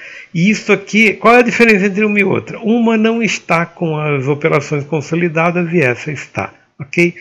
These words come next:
Então a gente vai no Sculpt Mode, ok?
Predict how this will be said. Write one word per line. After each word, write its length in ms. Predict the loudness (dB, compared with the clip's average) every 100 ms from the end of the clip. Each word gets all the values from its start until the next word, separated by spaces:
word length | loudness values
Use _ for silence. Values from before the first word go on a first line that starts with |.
| -16 -20 -4
Então 120 | 2
a 80 | 4
gente 240 | 4 2
vai 200 | 2 2
no 80 | 2
Sculpt 520 | -4 0 0 0 -6
Mode, 680 | -2 -2 -2 -4 -8 -14 -16 _ -20
ok? 480 | -6 -2 -2 -2